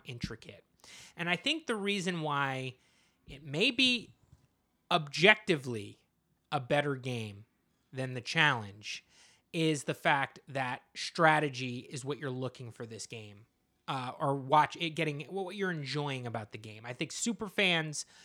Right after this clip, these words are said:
of Survivor are really into strategic gameplay, when super fans of The Challenge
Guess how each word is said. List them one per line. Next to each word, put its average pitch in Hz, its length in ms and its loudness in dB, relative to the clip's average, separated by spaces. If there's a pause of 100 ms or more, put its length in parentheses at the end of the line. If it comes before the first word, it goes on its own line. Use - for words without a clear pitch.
(200)
of 190 300 4
Survivor 139 760 4
are 139 140 2
really 147 380 0
into 135 440 -8
strategic 151 920 -4 (140)
gameplay, 120 800 -6 (520)
when 175 400 2
super 254 400 0
fans 208 400 2
of 151 140 -2
The 156 60 0
Challenge 180 720 2